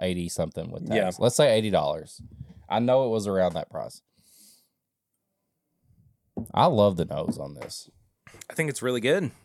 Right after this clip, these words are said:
Speaker 2: I'm giving it a three point five.
Speaker 1: I will, I'm gonna go a little higher, four, just because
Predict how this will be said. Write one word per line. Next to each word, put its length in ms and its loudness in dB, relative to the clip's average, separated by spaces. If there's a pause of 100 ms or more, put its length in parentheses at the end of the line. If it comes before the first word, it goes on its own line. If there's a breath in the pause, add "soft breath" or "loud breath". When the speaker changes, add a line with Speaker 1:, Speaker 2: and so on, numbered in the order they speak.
(240)
Speaker 2:
I'm 80 0
giving 200 6
it 120 4
a 60 4
three 200 4
point 220 4
five. 400 2 (320)
Speaker 1:
I 300 4
will, 1500 2 (640)
I'm 60 -4
gonna 120 -2
go 80 4
a 60 4
little 160 6
higher, 320 6
four, 420 2
just 360 -4
because 640 0